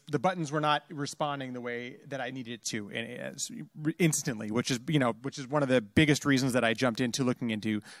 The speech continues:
purchasing some of my original consoles. Unfortunately, um, all the consoles that I had growing up as a kid were lost to who knows where. <laughs> I'm sure a lot of us can share that experience that, Mom, Dad, Where's my console? Please tell me it's still so-, no, it's not.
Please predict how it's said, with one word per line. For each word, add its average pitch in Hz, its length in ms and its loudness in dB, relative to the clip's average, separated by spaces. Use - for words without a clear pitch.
purchasing 120 540 6
some 123 140 -4
of 110 60 -2
my 107 160 2
original 107 260 0
consoles. - 480 -8
Unfortunately, 208 580 6
um, 143 360 4
all 160 120 10
the 170 80 6
consoles 165 380 6
that 147 100 8
I 139 60 8
had 147 260 6
growing 143 200 6
up 147 120 4
as 131 100 4
a 135 60 0
kid 135 220 2
were 120 220 4
lost 123 360 2
to 113 300 0
who 135 120 4
knows 117 240 2
where. 151 240 -4
<laughs> - 140 2
I'm 123 80 -4
sure 135 160 2
a 127 40 6
lot 131 160 6
of 127 60 2
us 135 100 -2
can 135 120 0
share 139 200 4
that 131 140 4
experience 135 500 2
that, 123 200 0
Mom, 117 320 0
Dad, 110 300 0
Where's 127 160 -8
my 135 100 -6
console? 127 480 -2
Please 262 320 8
tell 320 180 6
me 311 120 8
it's - 100 2
still 226 180 6
so-, 202 140 4
no, 117 180 4
it's - 140 -2
not. 104 140 -8